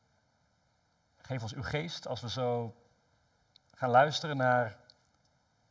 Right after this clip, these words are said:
uw verhaal met mensen, uw woord voor ons in de Bijbel. Dat die woorden tot leven komen, dat uw geest door de letters waait, hier en in de kring van de kinderen.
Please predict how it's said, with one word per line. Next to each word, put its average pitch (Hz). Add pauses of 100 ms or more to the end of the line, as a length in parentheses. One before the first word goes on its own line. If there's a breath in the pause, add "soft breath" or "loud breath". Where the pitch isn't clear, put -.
(240)
uw 135
verhaal 127
met 113
mensen, 135 (240)
uw 123
woord 127
voor 117
ons 131
in 147
de 110
Bijbel. 120 (1500 soft breath)
Dat -
die 123
woorden 120
tot 113
leven 120
komen, 95
dat - (1080)
uw 123
geest 127
door 131
de 113
letters 107
waait, 127
hier 139
en 135
in 127
de 113
kring 139
van 120
de 104
kinderen. 135